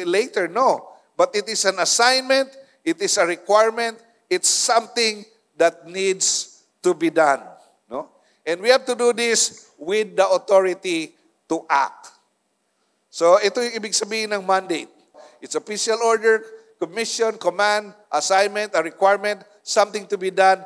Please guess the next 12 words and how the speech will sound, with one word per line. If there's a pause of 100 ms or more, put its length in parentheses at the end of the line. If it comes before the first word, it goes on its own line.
(180)
And
again,
we
have
to
do
this (240)
with
the
authority
to
act.